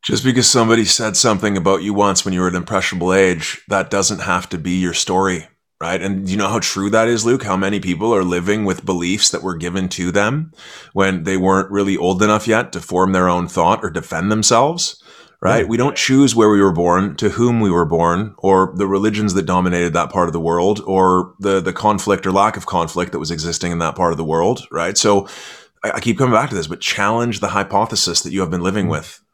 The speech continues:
Speaker 1: right, for a very long time of who you say you are, right? Just start thinking about who you might be. And some crazy things can happen, right?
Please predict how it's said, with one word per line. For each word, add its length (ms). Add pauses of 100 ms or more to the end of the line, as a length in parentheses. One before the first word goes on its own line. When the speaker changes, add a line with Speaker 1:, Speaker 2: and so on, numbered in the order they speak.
Speaker 1:
right, 240
for 140
a 60
very 200
long 220
time 400 (140)
of 140
who 100
you 140
say 200
you 180
are, 320
right? 300 (160)
Just 200
start 200
thinking 220
about 100
who 80
you 140
might 240
be. 260 (240)
And 320 (1040)
some 180
crazy 520
things 280
can 140
happen, 400 (320)
right? 280